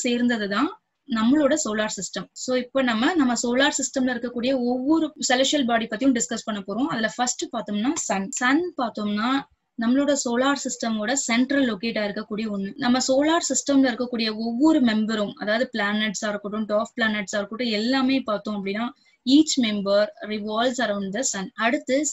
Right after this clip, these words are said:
சன்னோட mass எவ்வளவு சொல்றாங்க அப்படின்னு பார்த்தோம்னா, நைன்டி நைன் point eight percent of the en-, entire mass of solar system. Sun எதனால made up of ஆயிருக்கு அப்படின்னு பார்த்தோம்னா, extremely hot gases like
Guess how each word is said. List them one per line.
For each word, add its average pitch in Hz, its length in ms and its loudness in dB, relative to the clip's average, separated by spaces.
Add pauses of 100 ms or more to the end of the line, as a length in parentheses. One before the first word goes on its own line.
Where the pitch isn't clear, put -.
சன்னோட 262 640 4 (140)
mass 226 440 0
எவ்வளவு 254 380 2
சொல்றாங்க 226 360 -2
அப்படின்னு 214 260 -2
பார்த்தோம்னா, 202 500 -4
நைன்டி 262 500 4
நைன் 262 280 4
point 247 280 0
eight 262 240 2 (100)
percent 254 360 0
of 240 160 -2
the 285 60 0
en-, 226 380 0
entire 311 520 4
mass 262 160 4
of 262 100 0 (120)
solar 214 140 0
system. 202 280 -8 (160)
Sun 349 500 2
எதனால 311 500 4
made 294 160 6
up 285 120 4
of 277 100 0
ஆயிருக்கு 247 340 2
அப்படின்னு 247 240 0
பார்த்தோம்னா, 214 320 0 (100)
extremely 294 760 4 (100)
hot 240 220 0 (120)
gases 208 340 -2
like 214 180 -2